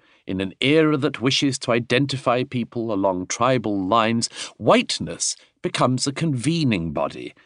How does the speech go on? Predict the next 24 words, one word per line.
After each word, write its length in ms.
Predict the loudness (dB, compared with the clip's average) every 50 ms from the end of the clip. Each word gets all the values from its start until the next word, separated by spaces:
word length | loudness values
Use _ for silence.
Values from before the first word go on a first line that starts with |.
| _ _ _
for 120 | -6 -6
people 480 | -2 0 -2 -2 0 0 0 -2 -2 -4 -8 _ -4
of 160 | -4 -4 -2 0
any 320 | 2 4 6 6 6 4
background 800 | 4 4 4 2 2 -2 -6 -4 0 2 2 2 2 0 -2 -2
or 140 | -2 -2 -2
skin 400 | -2 -2 -2 -2 -2 -2 -2 -4
colour 420 | -4 -4 -4 -4 -4 -4 -8 -10 -14 _ _ _ _
who 120 | -4 -2
wish 360 | 0 2 2 2 2 0 -2 -2
to 140 | -2 -2
engage 560 | -2 -2 0 2 2 2 2 0 -2 -4 -6 -6
themselves 800 | -4 -4 -4 -4 -4 -4 -2 -2 -2 -4 -4 -8 -10 -12 -14 -16 _ _ -6
in 140 | -2 0 0
an 80 | 0 0
ongoing 680 | 2 2 2 4 4 2 2 2 0 0 0 -2 -2
tradition 680 | -4 -6 -6 -4 -4 -4 -4 -4 -6 -8 -10 -12 -16 -18 _ _ -6
known 560 | -2 0 2 2 2 2 0 0 -2 -4 -6 -10 _ _ _ -4
in 120 | -2 0 0
shorthand 800 | 0 0 -2 -2 -2 -4 -6 -8 -8 -8 -8 -8 -12 -16 -18 _ _ _ _ _ _ _ -10
as 160 | -8 -8 -6
the 100 | -6 -6
Western 600 | -4 -4 -4 -2 -2 -4 -6 _ -12 -18 -18 -18 -20
tradition. 720 | -20 -18 -14 -10 -8 -6 -6 -6 -8 -12 -20 -20 -20